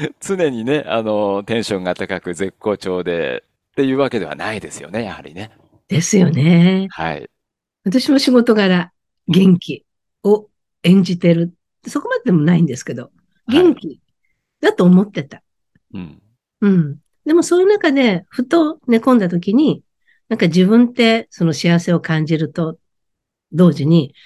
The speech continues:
Speaker 2: みんなどうなのかなってふとみんなのこと思ったんですね。
Speaker 1: はい。
Speaker 2: で、やはり肉体が元気でないと、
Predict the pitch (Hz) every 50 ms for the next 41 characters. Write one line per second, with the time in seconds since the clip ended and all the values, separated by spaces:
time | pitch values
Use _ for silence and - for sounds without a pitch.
0 | _ - 254 302 339 370 359 359 381 381 370 359 311 285 254 233 233 240 233 233
1 | 240 240 - _ 196 170 - - - 180 190 - - 185 190 202 208 214 185 175
2 | 165 - - 151 165 175 175 175 - 165 143 147 135 - 208 226 330 - - _
3 | _ _ _ _ 90 82 73 69 - _ _ _ _ _ _ _ _ _ _ _
4 | _ _ _ _ _ _ _ _ _ _ 226 214 208 202 208 - _ _ _ _
5 | _ _ 226 233 - 330 294 247 202 202 202 - - - 370 359 359 359 359 349
6 | - 359 349 330 - 254 202 185 180 170 156 135 135 - 160 147 139 139